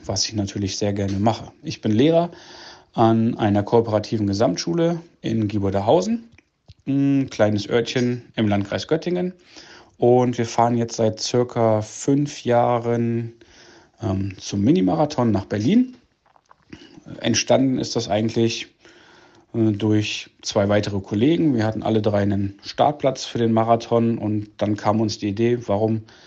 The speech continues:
nehmen wir nicht einfach ein paar Schüler mit und versuchen die auch von dem Marathon und von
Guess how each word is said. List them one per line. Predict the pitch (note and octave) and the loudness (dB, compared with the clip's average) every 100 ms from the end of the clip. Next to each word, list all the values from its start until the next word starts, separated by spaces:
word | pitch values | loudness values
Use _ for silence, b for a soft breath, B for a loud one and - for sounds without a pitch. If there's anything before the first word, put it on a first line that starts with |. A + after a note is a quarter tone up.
| B B B - | B B B 2
nehmen | A#2+ B2 | 4 6
wir | |
nicht | A2 G2+ | 4 2
einfach | A2+ G#2+ G2 | -4 -4 -4
ein | G2 | -4
paar | F#2+ | -6
Schüler | - D#3+ D3 | -2 2 4
mit | F3 G3 - - | 4 0 -10 -12
und | A2+ | -10
versuchen | A2 A2 A#2 A2+ A2 | -4 -2 0 0 -2
die | G#2+ | 2
auch | A#2+ C3 | 2 2
von | - - G#2 | -2 -4 -2
dem | G2+ | 0
Marathon | G2+ C3 B2 - A#2+ B2+ B2 B B B B B | 0 0 -2 -2 -2 -4 -8 B B B B B
und | A#2 A2+ | 0 0
von | - G#2 G2+ | 2 0 0